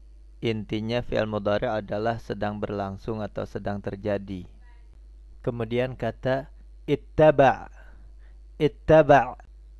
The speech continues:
artinya dia telah mengikuti atau dia telah bergabung. Fi'il mudhari'nya yittabi'. Dia mengikuti atau dia bergabung. Kata selanjutnya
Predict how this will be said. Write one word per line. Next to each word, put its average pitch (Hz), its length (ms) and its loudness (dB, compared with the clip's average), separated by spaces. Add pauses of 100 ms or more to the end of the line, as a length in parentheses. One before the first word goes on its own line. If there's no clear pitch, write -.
(140)
artinya 123 800 -4 (160)
dia 127 400 2
telah 123 480 0
mengikuti 123 1040 -4 (480)
atau 120 320 -2
dia 117 400 -2
telah 117 400 -4
bergabung. 113 880 -4 (720)
Fi'il 120 320 0
mudhari'nya 117 880 -4 (480)
yittabi'. 147 1040 2 (880)
Dia 123 400 0
mengikuti 123 960 -6
atau 120 320 -6
dia 113 400 -2
bergabung. 110 800 -6 (960)
Kata 131 240 -6
selanjutnya 120 880 -6